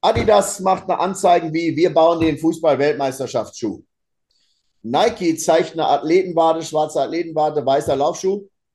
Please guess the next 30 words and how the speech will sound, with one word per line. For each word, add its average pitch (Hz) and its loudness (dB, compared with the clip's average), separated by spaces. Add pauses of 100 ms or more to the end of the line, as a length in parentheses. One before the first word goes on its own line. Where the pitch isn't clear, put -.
und 139 -6
unten 170 -4
drunter 170 -2
steht, 175 -2
"Das 143 -4
Wesentliche 170 0
war 151 0
immer 156 -2
schon 131 -4
da. 85 -8 (680)
Dein 135 -4
Talent, 170 -2
deine 127 -4
Begabung, 156 0
dein 143 -2
Durchhaltevermögen. 113 -4
Jetzt - -4 (380)
bekommst 156 0
du 156 2
von 143 -2
uns 123 -2
den 175 4
Schuh, 175 2 (200)
der 123 2
aus - -6
deinen 147 0
Anlagen 139 0
das 110 -4
meiste 127 -2
macht. 120 -2